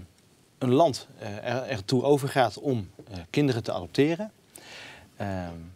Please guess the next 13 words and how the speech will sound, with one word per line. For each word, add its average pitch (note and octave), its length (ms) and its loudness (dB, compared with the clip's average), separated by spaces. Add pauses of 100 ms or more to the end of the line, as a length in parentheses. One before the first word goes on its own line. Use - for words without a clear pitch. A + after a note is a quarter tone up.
(480)
ze - 160 -4
blijkbaar D3 500 4
een C3 80 -6
stuk C3 200 -4
verantwoordelijkheid A#2 760 -2
missen A2 320 -8 (140)
om A2+ 260 -6
voor A2 180 0
hun A2+ 100 0
eigen B2 240 0
kinderen F3+ 300 2
te G2 100 -8
zorgen. E2 400 -10